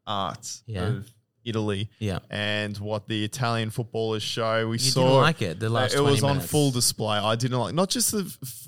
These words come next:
Speaker 1: last twenty,
Speaker 2: Yeah.
Speaker 1: ten, twenty minutes, but started off with Immobile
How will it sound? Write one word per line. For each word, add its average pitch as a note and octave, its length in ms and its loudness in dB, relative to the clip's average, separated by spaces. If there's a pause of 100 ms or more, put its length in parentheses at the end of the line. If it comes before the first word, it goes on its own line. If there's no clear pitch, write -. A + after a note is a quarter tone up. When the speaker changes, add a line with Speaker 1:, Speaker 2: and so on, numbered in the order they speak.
(120)
Speaker 1:
last A#2 420 0
twenty, A#2 500 0
Speaker 2:
Yeah. A2 120 2
Speaker 1:
ten, A#2+ 200 2
twenty A#2 260 0
minutes, A2+ 380 0
but A2+ 340 -2 (420)
started A3 400 0
off E3 320 2
with A#2+ 400 0 (140)
Immobile G#2+ 640 0